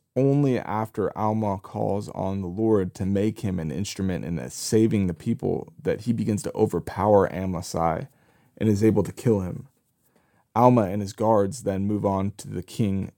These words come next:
of the Lamanites, presumably the same king who Aaron preaches to later on in, in Alma, or perhaps a lesser regional king. Alma and his guards quickly gain the upper hand, and the king of the Lamanites flees.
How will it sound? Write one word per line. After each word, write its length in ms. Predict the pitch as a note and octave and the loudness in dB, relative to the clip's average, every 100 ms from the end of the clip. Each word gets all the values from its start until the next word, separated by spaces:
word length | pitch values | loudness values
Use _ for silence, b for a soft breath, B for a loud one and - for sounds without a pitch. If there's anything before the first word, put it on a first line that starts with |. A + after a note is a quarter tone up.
| - | -8
of 260 | F2+ F2+ | -6 -6
the 80 | - | -4
Lamanites, 580 | G2 B2+ G2+ C#2+ B1+ - | 4 6 4 0 -6 -12
presumably 680 | - G2+ A2 G2+ F#2+ F#2+ | -8 -4 0 0 0 0
the 100 | F2+ | 0
same 300 | E2+ G2+ F#2 | -2 0 0
king 380 | F2+ G2 F#2 A2 b b b b b | 0 -2 -2 -2 b b b b b
who 220 | - G#2+ - | 0 2 2
Aaron 360 | G2+ G2+ F#2+ | 2 2 2
preaches 440 | F#2+ G#2 F#2+ F#2 - | -2 -4 -4 -6 -8
to 180 | G2+ F2+ | -4 -2
later 320 | F2 E2+ E2+ | 0 0 0
on 180 | F2 E2+ | 0 -2
in, 100 | D2 | -4
in 220 | - F#2+ - | -2 -2 0
Alma, 500 | E2 E2 E2+ - - | 0 0 -2 -4 -4
or 120 | - | -4
perhaps 440 | F#2+ F#2+ F2+ F2 D2+ | -2 -2 -2 -2 -4
a 40 | |
lesser 400 | E2 F#2 F#2+ E2+ | -4 -4 -2 -2
regional 460 | D#2+ G2+ - F2 E2 | 0 0 0 -2 -4
king. 400 | - F2 D3 D3 _ _ _ _ _ _ _ - | -6 -6 -6 -8 _ _ _ _ _ _ _ 0
Alma 280 | A2 A2+ G#2+ | 2 4 2
and 180 | G#2 | 2
his 160 | G#2+ G2+ | 0 0
guards 340 | A2 G2 - | 4 4 2
quickly 340 | - B2 - G#2 | -4 -6 -4 -6
gain 380 | - G2 G2+ A2 | -4 -4 -2 0
the 160 | G2+ | 0
upper 240 | F#2 F2+ F#2 | -2 -4 -4
hand, 380 | G2+ F#2+ F#2 - | -4 -4 -4 -6
and 400 | F#2+ F2+ F2+ F2 | -6 -4 -4 -6
the 100 | F2+ | -8
king 260 | - A#2 | -2 0
of 80 | G2 | 0
the 80 | F2 | 0
Lamanites 480 | F2+ F#2 E2+ D#2 - | 0 0 0 -2 -4
flees. 560 | - G2+ F2 D#2+ - | -4 -2 -2 -4 -10